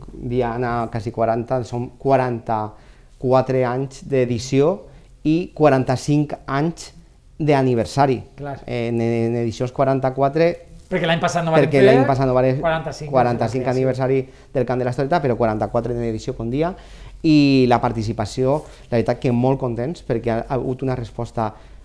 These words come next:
Speaker 1: molt bona per part de les comissions. En serem dotze comissions les que participen i, bueno, molt contents perquè ha sigut una resposta,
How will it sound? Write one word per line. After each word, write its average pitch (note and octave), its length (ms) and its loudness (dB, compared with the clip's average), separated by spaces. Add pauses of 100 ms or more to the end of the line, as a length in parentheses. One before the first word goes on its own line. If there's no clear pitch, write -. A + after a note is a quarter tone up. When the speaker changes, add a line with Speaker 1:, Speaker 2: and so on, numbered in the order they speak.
(100)
Speaker 1:
molt C3 340 2
bona A#2+ 240 0
per A2 180 -2
part A#2 220 -4
de A#2+ 80 -2
les A2 140 -2
comissions. C3 680 -4
En B2+ 180 -4
serem A#2+ 300 -4
dotze C3 280 -4
comissions A#2 680 -8
les B2 240 -6
que - 140 -8
participen D3 760 -4 (520)
i, B2 760 2 (380)
bueno, A#2+ 260 -2
molt G#2 240 -2
contents A#2 400 -2
perquè G#2+ 400 -2
ha G#2 100 0
sigut A#2+ 300 -4
una B2 80 -2
resposta, A2 540 -4